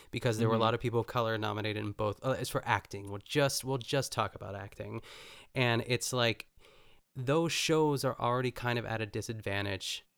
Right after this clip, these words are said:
Speaker 1: because of that they're, like, a predominantly, uh, like, a cast of people of color. So they don't get that, like Viola was saying, it's like the opportunity, they don't get the buzz, they don't get this because of,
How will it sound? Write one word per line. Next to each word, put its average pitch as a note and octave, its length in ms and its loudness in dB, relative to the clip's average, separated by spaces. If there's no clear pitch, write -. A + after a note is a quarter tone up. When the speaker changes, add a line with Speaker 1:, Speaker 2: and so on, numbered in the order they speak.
Speaker 1:
because A2+ 560 -2
of G#2 580 -2
that A#2 200 -2
they're, A2+ 200 4
like, G#2+ 180 0
a G#2+ 40 -2
predominantly, G#2+ 640 0
uh, A#2 160 -8
like, A#2+ 160 -4
a A#2 80 0
cast G#2 480 -2
of A2 100 -8
people G#2 320 -6
of G2 100 -6
color. G2+ 460 -8
So - 160 -2
they A#2 120 0
don't A#2+ 320 0
get A#2 140 -2
that, - 100 -2
like A2+ 180 0
Viola A#2+ 380 4
was G#2 140 -2
saying, G2 240 -6
it's G2+ 140 -6
like G#2 140 -4
the - 100 -2
opportunity, G#2+ 720 -2
they G#2+ 120 -2
don't A2 220 -2
get - 140 -6
the A2 80 -6
buzz, G2+ 400 -2
they G#2+ 100 -4
don't G#2+ 220 -2
get G#2 280 -4
this G#2 320 0
because A#2 400 -2
of, A2+ 360 0